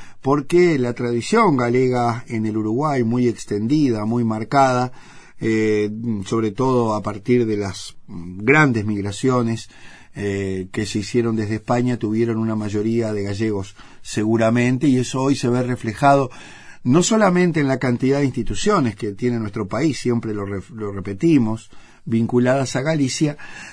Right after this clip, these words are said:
sino también por el vínculo estrecho cultural que tenemos con Galicia, aun aquellos que no tenemos nada ni de españoles y mucho menos de galegos, pero que sin embargo tenemos, <clears throat> digo yo, ¿no? Un poco atrevidamente, pero porque lo hemos podido constatar también,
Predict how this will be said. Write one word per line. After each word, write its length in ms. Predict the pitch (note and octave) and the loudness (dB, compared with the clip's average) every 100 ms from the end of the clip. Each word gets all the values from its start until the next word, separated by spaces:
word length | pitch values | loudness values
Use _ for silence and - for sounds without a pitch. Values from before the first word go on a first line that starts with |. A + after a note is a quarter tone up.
| - | -8
sino 360 | - F#3 F#3 | 0 2 2
también 540 | G3 E3 D3 D#3+ F3 E3 | 2 4 6 6 0 0
por 240 | D3 D3+ | 0 2
el 80 | C#3 | 2
vínculo 420 | C#3 D3+ D3+ B2+ | 2 2 0 0
estrecho 440 | G#2 C#3+ C#3+ D#3 | 0 -4 -2 -4
cultural 800 | B2+ B2 G#2+ F#2+ A#2+ F3 E3 A#2 | 0 0 2 2 4 4 4 0
que 140 | F#2+ G2+ | -4 -6
tenemos 520 | G2+ G#2 A2+ G#2+ G2+ | -2 0 0 -2 -4
con 200 | A2 G2+ | -4 -4
Galicia, 560 | G2+ A2 A#2 - A2+ - | -4 -4 -4 0 -2 4
aun 360 | F3 A3 A#3+ G3 | 6 6 4 2
aquellos 400 | D#3 D#3+ C#3 C3 | 0 -2 -2 -4
que 120 | B2 | -2
no 120 | C3 | -2
tenemos 360 | B2+ A2+ B2+ A2+ | -2 -2 0 0
nada 320 | B2 C3 B2+ | 0 0 0
ni 160 | C3+ A#3+ | 0 0
de 80 | |
españoles 560 | G#3+ E3 E3+ G#3 A3 - | 0 0 0 0 -2 0
y 40 | |
mucho 260 | C#3 D3+ C#3 | -2 0 0
menos 240 | D3 D3+ | 0 0
de 80 | B2+ | 0
galegos, 400 | A#2 D3+ F3 C3 - | 2 4 4 2 2
pero 160 | B2 | 0
que 100 | A#2+ | 2
sin 180 | A#2 C3 | 0 2
embargo 500 | B2+ C3 E3 F3 F#3 - - - - - - - | 4 6 6 6 2 -2 -20 -20 -18 -18 -20 0
tenemos, 580 | C#3 C#3 E3 D3 D3 - - - | 4 8 8 6 2 -2 -8 -8
<clears throat> 200 | - C3 | -8 -8
digo 320 | B2 B2 G#2+ | 2 2 4
yo, 300 | G#2+ D#3+ C#3 | 6 6 6
¿no? 120 | C3 | 2
Un 120 | C#3 | -2
poco 200 | A#2+ A2+ | -2 -2
atrevidamente, 800 | A2+ G#2+ A2 A#2+ A2+ C3 D3 C#3 | -2 0 2 4 4 2 0 -2
pero 280 | A2 G#2+ G#2 | -2 -4 -4
porque 260 | G#2+ G2 G#2+ | -6 -2 0
lo 120 | A2 | 0
hemos 220 | B2 B2+ | 0 -2
podido 420 | - G#2+ A2 A#2+ | -2 -2 2 0
constatar 500 | G#2+ F#2+ G#2 G2 A2+ | -2 -4 -6 -4 -4
también, 480 | A#2 G#2 G#2 A2+ A#2 | -4 -4 -2 -2 -2